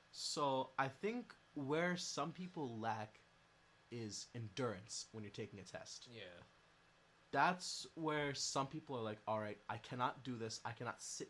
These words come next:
Speaker 1: here for three to four hours doing nothing but tests." And that's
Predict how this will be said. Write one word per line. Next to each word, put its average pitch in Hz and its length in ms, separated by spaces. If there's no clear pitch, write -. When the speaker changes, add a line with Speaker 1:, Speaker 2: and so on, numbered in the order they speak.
Speaker 1:
here 117 280
for 135 120
three 135 240
to 120 60
four 123 280
hours 110 360
doing 113 360
nothing 117 380
but 110 180
tests." - 540
And 131 340
that's 185 440